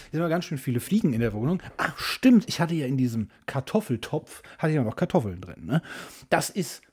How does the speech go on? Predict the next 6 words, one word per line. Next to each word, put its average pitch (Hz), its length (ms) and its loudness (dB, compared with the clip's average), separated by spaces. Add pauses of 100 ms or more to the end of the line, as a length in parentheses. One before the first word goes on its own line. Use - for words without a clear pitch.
(260)
scheiße, 147 400 2
auf 127 120 -4
Deutsch 165 240 0
gesagt. 190 360 -4 (300)
Und, 165 360 6
ähm, 139 440 4